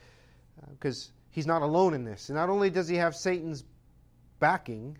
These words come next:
and power, but there's another person with him. And we need to introduce him because he's integral in how these seals unfold and the religious side of it. And we call him the false prophet. So we'll finish up a couple things and we'll move on to him next week.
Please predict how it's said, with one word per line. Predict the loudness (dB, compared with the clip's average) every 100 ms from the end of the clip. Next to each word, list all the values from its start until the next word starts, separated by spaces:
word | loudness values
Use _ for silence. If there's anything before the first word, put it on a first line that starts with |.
| -14
and | -12
power, | 0 2 4 2 -2 -8 -10
but | -6
there's | -4 -2
another | -2 -2
person | 0 -2 -2 -4
with | -2 -2
him. | -4 -8 -12 -20 -20 -20 -20 -20 -20 -14 -6
And | -2
we | 0
need | 2 2 4
to | 4
introduce | 2 -2 -2 0 0 0
him | -4
because | -4 -2 -2
he's | -2 -6
integral | -8 -8 -8 -6 -4 -6
in | -6
how | -6 -4
these | -4 -8
seals | -8 -6 -4
unfold | -6 -8 -4 -4 -4
and | -10 -14 -20 -20 -20 -12
the | -6
religious | -4 -4 -6 -6
side | -4 -4
of | -6
it. | -8
And | -8
we | -10
call | -4 -2 -2
him | -6 -10 -10
the | -10 -10
false | -6 -6 -6 -12 -10
prophet. | -6 -6 -8 -16
So | -12 -10 -10 -12 -20 -20 -20 -20 -20 -20 -20 -20 -20
we'll | -14
finish | -8 -6 -4
up | -6 -6
a |
couple | -6 -6 -6
things | -6 -6 -6
and |
we'll | -8
move | -8 -6
on | -8 -8
to | -14
him | -12 -10 -10 -12 -18 -20 -20 -20 -20
next | -10 -10 -10 -12
week. | -12 -12 -18 -20